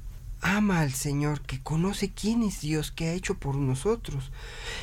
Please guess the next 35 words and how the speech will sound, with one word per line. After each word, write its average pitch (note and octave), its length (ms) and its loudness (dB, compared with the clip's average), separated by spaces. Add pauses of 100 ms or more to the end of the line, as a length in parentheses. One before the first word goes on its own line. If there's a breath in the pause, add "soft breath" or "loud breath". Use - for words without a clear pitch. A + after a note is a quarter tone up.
y D#3 120 2
desde D3+ 240 2
luego, F3+ 260 0
pues, E3 220 2
el C#3 80 -2
legado D#3 520 0
que, C3 180 0
pues, C3+ 280 -2
uno D3 220 2
recibe C#3 360 -2
de C3 120 2
nuestros C3 380 0
padres, D3 460 0
la C3+ 100 4
evangelización, C3 1080 2
la C3 100 2
doctrina, C3+ 800 0
la B2 100 2
enseñanza, C3+ 840 2 (540 loud breath)
todo, E3 320 2
porque, C3+ 500 -2 (500 loud breath)
pues, D3 180 6
no, F3 340 4
no D#3+ 300 2
sale E3+ 320 4
así D#3+ 180 2
por E3 180 4
inspiración D3 800 2
nada D#3 220 2
más, E3 240 2
¿no? D#3 240 0
Sino C3+ 320 2
porque C3 540 0
es F3 100 0
consecuencia D#3 920 0